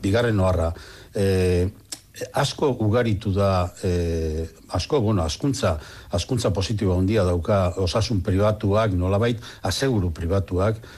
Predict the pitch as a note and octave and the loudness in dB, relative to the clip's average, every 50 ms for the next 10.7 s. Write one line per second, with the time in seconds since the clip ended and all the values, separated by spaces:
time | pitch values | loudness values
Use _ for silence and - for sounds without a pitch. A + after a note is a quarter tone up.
0 | - - - G2 G2+ - D3 B2+ - D3 A#2+ A#2 G#2+ G#2+ A#2 A#2 G#2 G2+ G2 F2 | -18 -10 -4 -4 -2 0 0 0 0 0 2 2 2 2 2 2 2 2 0 0
1 | G2 F#2 F2+ F2+ F2+ A2 G#2 - - B2 A2+ A2 A2 A2+ A#2+ A#2+ A2 A2 G#2+ F#2+ | 0 0 0 0 0 -2 -2 -2 0 0 0 0 2 0 0 0 2 0 0 0
2 | A2 G2+ G2+ G2 F2+ B2+ G#2+ - - G#2+ G2+ F#2 A#2 G2 F2+ - A#2 A#2+ A#2+ A2 | 0 0 0 0 0 -2 -4 -2 0 -2 0 0 0 -2 0 0 0 0 2 2
3 | A2 G2+ G#2 G2 F2 F2+ A2+ A#2 A2+ - F#2+ - - A#2 A2 G#2+ G#2+ G#2 - - | 2 2 2 2 2 0 0 -2 -2 -2 -6 -4 -2 0 0 2 0 0 -4 -10
4 | - - - - - - - A2 F#2+ - A2 G#2 G#2 A2 G2+ G2 F#2 F2 - G2 | -20 -20 -20 -18 -16 -10 -4 -4 -2 0 0 0 2 2 2 2 2 0 2 2
5 | G2+ G2 F#2+ F2+ F2 - - G2+ E2+ F2 G2+ - - C3+ B2 G#2+ B2 A#2 A2+ A#2 | 2 4 2 2 0 0 0 0 0 0 0 0 0 0 0 0 2 2 2 2
6 | A#2 A2 A#2 A2+ A2 G2 - A2 G#2+ A#2 C3+ C#3+ C#3+ C#3+ - - - - - - | 0 0 0 0 0 0 0 0 0 2 2 2 0 -2 -6 -10 -18 -16 -12 -6
7 | - A2 G#2 G2 F#2 F2 F2 - G2 F#2 F2+ - F#2+ F#2 F#2+ G#2+ G2+ F#2 - - | -2 0 0 2 0 0 0 0 0 0 0 2 2 2 2 2 2 0 0 0
8 | F#2 G2+ G2+ F#2+ F#2+ F#2 F#2+ F#2+ G2 G2 G2 G2 F#2+ F#2 F2 F2+ F#2 F2+ F2+ F2+ | 2 2 2 4 4 4 4 4 4 2 2 2 2 0 0 0 0 2 2 2
9 | F2+ E2+ F2 - - - - - G#2+ G#2+ G#2+ G2+ G2 F#2 F#2 F2 - B2 A#2+ A2+ | 2 0 -2 -6 -12 -16 -8 -4 -2 0 2 2 2 2 0 0 0 0 0 2
10 | G#2+ F#2+ F#2 F2+ F2 E2+ E2 E2+ E2 E2+ E2 D#2+ F2 F2 | 2 2 2 2 2 0 0 0 0 0 0 0 -2 -4